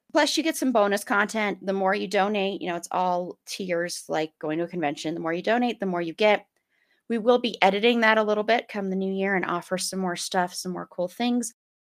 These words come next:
And once again, like I've mentioned before, if you're an American Horror Story fan, you will definitely want to support us because next year we are going to be covering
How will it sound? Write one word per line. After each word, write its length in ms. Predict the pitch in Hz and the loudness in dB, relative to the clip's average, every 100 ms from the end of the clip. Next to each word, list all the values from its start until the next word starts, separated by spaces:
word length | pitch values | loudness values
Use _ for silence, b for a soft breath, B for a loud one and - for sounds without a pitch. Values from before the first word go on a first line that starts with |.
| _ - | _ 0
And 160 | 247 | 2
once 240 | 247 247 262 | 4 2 2
again, 260 | 226 226 | 2 2
like 220 | 220 208 | 2 0
I've 160 | 202 180 | 0 2
mentioned 400 | 180 185 214 208 | 0 0 -2 0
before, 480 | 269 - 285 269 254 | -2 0 2 4 4
if 200 | 208 196 | 2 0
you're 160 | 214 | 0
an 60 | 208 | 0
American 400 | 208 220 233 233 | 0 0 -2 -2
Horror 400 | 226 320 349 254 | -2 0 2 2
Story 400 | - 226 196 196 | 0 -2 0 0
fan, 540 | 190 185 175 175 208 - b b b | -2 -2 -2 -2 -4 -6 b b b
you 120 | 220 | -4
will 80 | 220 | -2
definitely 720 | 190 254 277 - 311 - 247 | 4 4 4 2 -2 -2 -2
want 220 | 220 208 - | -2 -2 -4
to 100 | 208 | -6
support 380 | 202 - 226 | -6 0 2
us 180 | 320 - | 4 2
because 380 | - - 185 190 | -4 -2 -2 0
next 360 | 226 330 - 285 | 0 0 -2 2
year 320 | 269 262 247 _ _ _ _ _ _ _ _ - | 4 4 0 _ _ _ _ _ _ _ _ 0
we 260 | 254 302 | 2 4
are 200 | - 240 | 6 4
going 320 | 240 262 269 | 4 2 2
to 300 | 269 - 262 | 0 -2 -2
be 320 | 196 208 240 220 | -2 0 0 0
covering 540 | 226 247 254 247 | 0 0 2 2